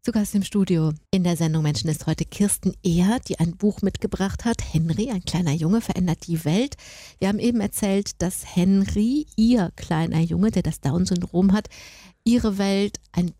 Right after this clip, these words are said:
bisschen verändert hat und dass sie dafür gesorgt haben, dass er sie nicht komplett auf den Kopf stellt, weil es noch ein anderes Kind gibt und weil sie Familie sind und weil sie sagen, dass wir kümmern uns um Henry, aber wir wollen nicht fremdbestimmt sein.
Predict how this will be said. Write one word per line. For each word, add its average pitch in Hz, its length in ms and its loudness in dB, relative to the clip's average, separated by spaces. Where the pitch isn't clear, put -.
bisschen 208 540 0
verändert 220 600 -2
hat - 160 -6
und 214 160 2
dass 208 140 0
sie 220 120 -2
dafür 208 480 0
gesorgt - 600 -4
haben, 214 360 0
dass 190 180 -2
er 196 80 0
sie 185 140 -2
nicht 180 180 -4
komplett 180 560 -2
auf - 120 -2
den 190 160 -4
Kopf - 220 -2
stellt, 185 440 -2
weil 190 160 0
es 202 140 -6
noch 190 180 -4
ein 190 140 0
anderes 220 400 -2
Kind - 160 -4
gibt - 140 -4
und 247 140 0
weil 240 220 0
sie 240 80 -4
Familie 233 480 2
sind 214 160 -2
und 214 140 -2
weil 220 120 2
sie 196 120 0
sagen, 185 340 -2
dass - 460 -4
wir 214 160 -2
kümmern 269 300 0
uns 220 180 -2
um 214 80 0
Henry, 202 320 2
aber 196 180 -2
wir 202 140 0
wollen 185 320 2
nicht 175 240 -4
fremdbestimmt - 840 -4
sein. 180 520 -2